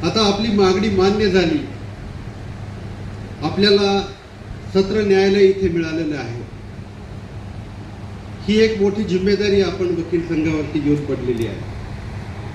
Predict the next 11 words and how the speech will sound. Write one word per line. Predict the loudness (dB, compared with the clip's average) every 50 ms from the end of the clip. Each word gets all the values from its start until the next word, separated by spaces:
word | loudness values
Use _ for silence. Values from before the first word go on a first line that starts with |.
| -12 -12 -12 -12 -10 -10 -10 -8 -8 -8 -8 -8 -8 -10 -10 -10 -10 -10 -10 -10 -10 -10 -10 -10 -10 -10 -10 -10 -10 -10 -10 -10 -10 -8 0 4
जो | 6 6 6
डेटा | 6 4 2 2 2 0 -2
माझ्या | 0 0 0 2 2 2
समोर | 2 2 2 4 4 4
आणण्यात | 4 2 2 4 4 2 2 0 -2
आलेला | -2 0 0 2 2 2 0
आहे, | -2 -4 -6 -6 -8 -8 -2 -2
त्याप्रमाणे | -2 0 2 2 4 4 4 4 4 4 2 0 -2
साधारणतः | -4 -4 -4 -2 -2 0 0 2 2 2 2 0 -2 -2
सातशे | -2 0 -2 -2 -2 -2 -2 -2 -2
पंचावन्न | 0 0 0 0 0 0 0 0 2 2 2 0 0